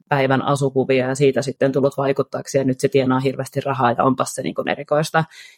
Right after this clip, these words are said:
Et kyllähän siellä on taustalla ihan niinku jäätävä määrä ammattitaitoa heillä, jotka oikeasti on tässä kovia. Se on vähän eri sitten, mistä tää mun ja sun keskustelu oikeastaan vähän niinku lähtikin, että jos joku on tullut julkisuuteen ja saanut jonkun valtavan seuraava-, seuraajamäärän jostain vaikka perinteisen median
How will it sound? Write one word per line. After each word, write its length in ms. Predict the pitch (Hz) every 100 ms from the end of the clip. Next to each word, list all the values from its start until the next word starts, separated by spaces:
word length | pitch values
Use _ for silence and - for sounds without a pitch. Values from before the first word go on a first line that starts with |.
| -
Et 80 | -
kyllähän 220 | 143 143
siellä 160 | 147 139
on 60 |
taustalla 420 | 143 139 127 123 127
ihan 120 | 127
niinku 140 | 123
jäätävä 360 | 135 120 117 87
määrä 300 | - 92 85
ammattitaitoa 600 | 123 - 139 85 - -
heillä, 260 | 143 - -
jotka 220 | - -
oikeasti 360 | 65 151 -
on 60 | 92
tässä 240 | - -
kovia. 320 | 117 80 139 185 _ - _ _ _ -
Se 180 | 208
on 80 | 220
vähän 260 | 226 233 202
eri 300 | 175 190 185
sitten, 320 | 160 - 156
mistä 220 | 151 147 147
tää 160 | 143 147 -
mun 220 | 170 156
ja 60 | 143
sun 140 | 147
keskustelu 420 | 160 - 156 139
oikeastaan 340 | 135 135 135 131
vähän 120 | 139
niinku 180 | 131 143
lähtikin, 480 | 156 - 151 139 127 _ _ _ _ _ -
että 140 | 151 147
jos 100 | 131
joku 220 | 151 151
on 140 | 139
tullut 360 | 135 143 135 135 -
julkisuuteen 1040 | - 165 175 160 117 - 80 - 85 104 156 151
ja 80 |
saanut 360 | 139 139 127 139
jonkun 200 | 139 139
valtavan 420 | 147 143 139 123
seuraava-, 580 | 131 135 135 131 131 - 139
seuraajamäärän 720 | 156 143 135 127 131 135 135
jostain 280 | 127 135 127
vaikka 320 | 143 147 135
perinteisen 480 | 151 139 127 127 143
median 400 | 135 135 131 143